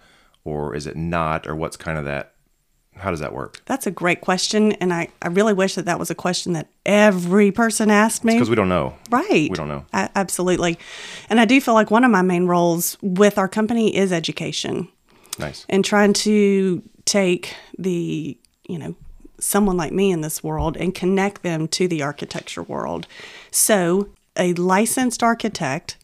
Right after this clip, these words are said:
Speaker 2: does not have to, in the state of South Carolina, do design a home.
Speaker 1: Okay.
Speaker 2: I think there's requirements for square footage, and that normally then becomes a commercial project. You know,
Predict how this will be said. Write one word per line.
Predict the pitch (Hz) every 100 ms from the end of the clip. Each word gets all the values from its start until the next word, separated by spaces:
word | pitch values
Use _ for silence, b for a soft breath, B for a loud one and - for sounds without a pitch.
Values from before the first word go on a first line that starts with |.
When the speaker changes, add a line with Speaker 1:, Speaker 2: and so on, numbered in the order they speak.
| _ _ b b -
Speaker 2:
does | 202 180
not | 190 180 208 -
have | 226 220 -
to, | 196
in | 175
the | 175
state | - 202
of | 170
South | - 175 170
Carolina, | - 180 165 160 151 143 165 _ _ _ _ _ -
do | 175 185 180 170 165 165 - -
design | 180 151 135
a |
home. | 156 160 170 - _ _ -
Speaker 1:
Okay. | 82 - - B B B B
Speaker 2:
I | 208
think | 233 -
there's | 208 196 -
requirements | 196 - 202 196 196 180 175 -
for | - 175 170
square | 165 - - 175
footage, | - 180 180 190 190 -
and | 185 170
that | 165
normally | 180 175 165 160
then | 160 156
becomes | 151 - - 160
a |
commercial | - 165 139 156 -
project. | - - - - - - - _ _ _ _ _ _ _ -
You | - 175
know, | -